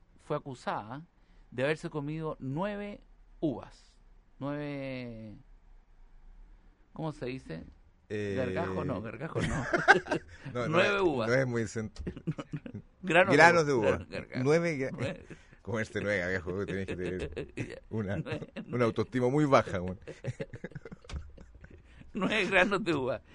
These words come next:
Speaker 1: Oye, se comió los nueve grano-, gramos de uva en un, eh, de estos mal-, eh, Wa-, Walmart, Walmart, y la detuvieron.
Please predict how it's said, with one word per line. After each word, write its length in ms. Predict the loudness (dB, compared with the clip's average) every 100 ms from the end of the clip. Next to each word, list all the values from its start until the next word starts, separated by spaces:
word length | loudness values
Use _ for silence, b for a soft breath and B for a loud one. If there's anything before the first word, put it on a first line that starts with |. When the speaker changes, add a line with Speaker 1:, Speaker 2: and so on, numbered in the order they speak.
| B B
Speaker 1:
Oye, 180 | 6 6
se 120 | 4
comió 240 | -2 -2 2
los 140 | 2
nueve 240 | 2 0 0
grano-, 420 | -2 -2 -2 -4
gramos 440 | -6 -4 -2 -4 -6
de 100 | -4
uva 320 | -4 -4 -6 b b b _
en 220 | -2 0
un, 160 | 0 0
eh, 720 | -2 -2 -4 -4 -6 -8 -10 -12 -12 -14 -16
de 120 | -10
estos 640 | -10 -6 -6 -4 -8 -14 -20 -20 -20 _
mal-, 480 | -10 -4 -2 -4 -6
eh, 180 | -10 -10
Wa-, 260 | -6 -8 -6
Walmart, 500 | -2 -2 0 -4 -8 _ _ -8
Walmart, 360 | -6 -6 -10 -14 b b b b b -6
y 360 | -4 -4 -8 _ _ -16
la 180 | -4 -2
detuvieron. 720 | 0 -2 -2 0 0 -4 -8